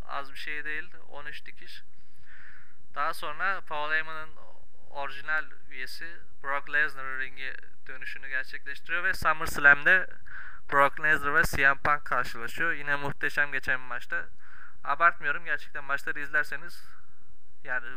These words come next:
bu muhteşem dediğim üç maçta şu an beş üzerinden dört buçuk almış maçlar. Yani az bir şey değil. Brock Lesnar C M Punk'ı mağlup ediyor ve C M Punk bir yılda üçüncü kez, hani, part-time mı desek,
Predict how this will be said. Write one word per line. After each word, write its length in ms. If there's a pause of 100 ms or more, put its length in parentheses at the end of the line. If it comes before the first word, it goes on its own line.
(300)
bu 300 (240)
muhteşem 480
dediğim 260
üç 160
maçta 280
şu 160
an 140 (380)
beş 200
üzerinden 440
dört 240
buçuk 220
almış 360
maçlar. 440 (1160)
Yani 300 (260)
az 280
bir 60
şey 280
değil. 180 (1080)
Brock 260
Lesnar 400 (480)
C 160
M 80
Punk'ı 260
mağlup 300
ediyor 220
ve 80
C 280
M 80
Punk 280 (1200)
bir 60
yılda 320
üçüncü 340
kez, 200
hani, 280 (720)
part-time 440
mı 160
desek, 300